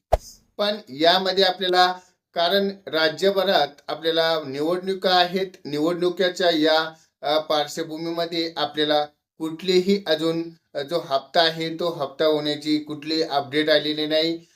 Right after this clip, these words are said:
आणि यामध्ये सरकारी कर्मचारी असतील किंवा यामध्ये अधिकृत, अ,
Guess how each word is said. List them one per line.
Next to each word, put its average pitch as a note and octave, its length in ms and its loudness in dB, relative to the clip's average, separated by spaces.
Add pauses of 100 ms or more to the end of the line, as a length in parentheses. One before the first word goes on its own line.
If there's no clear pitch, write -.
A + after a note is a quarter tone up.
(120)
आणि G3+ 320 -4
यामध्ये G#3 580 0
सरकारी F3 520 -2
कर्मचारी F#3 580 -2
असतील G3 600 4
किंवा E3 480 4 (280)
यामध्ये E3+ 540 0
अधिकृत, D#3+ 680 0
अ, D3+ 260 2